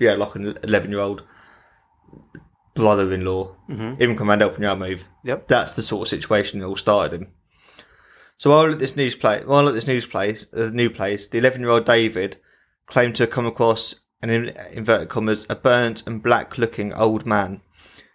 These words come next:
Speaker 1: who apparently pushed him onto a waterbed, saying he would bring them harm if they moved into the house.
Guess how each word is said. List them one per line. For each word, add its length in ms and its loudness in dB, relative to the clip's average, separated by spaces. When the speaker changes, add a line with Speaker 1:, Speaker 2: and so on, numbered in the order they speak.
Speaker 1:
who 80 0
apparently 380 0
pushed 340 -2
him 100 0
onto 240 2
a 40 2
waterbed, 580 -4
saying 280 2
he 120 0
would 260 2
bring 200 4
them 140 0
harm 280 4
if 120 -2
they 120 6
moved 240 -2
into 220 -2
the 120 2
house. 440 -4